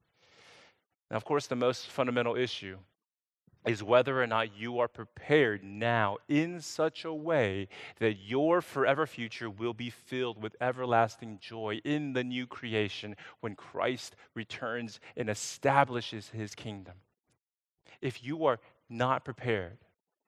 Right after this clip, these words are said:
then due to the sinful guilt that we all share, your inevitable fate will be to spend a bleak, dismal,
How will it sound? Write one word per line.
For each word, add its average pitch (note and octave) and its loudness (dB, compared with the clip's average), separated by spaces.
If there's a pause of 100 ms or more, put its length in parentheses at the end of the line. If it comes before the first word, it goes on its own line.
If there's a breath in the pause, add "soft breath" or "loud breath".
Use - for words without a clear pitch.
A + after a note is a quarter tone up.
(960)
then A#2 0
due B2+ -2
to A#2+ -6
the A2+ -6
sinful B2 -6
guilt A#2 2
that G#2 0
we D#3 -4
all D3+ 2
share, G#2+ -2 (540 soft breath)
your A2+ -2
inevitable C3 -2
fate G#2+ -4 (540)
will G#2+ -6
be G#2+ -6
to G#2 -16
spend G2+ -4
a G#2 -6 (160)
bleak, G#2 -8 (800)
dismal, G2 -6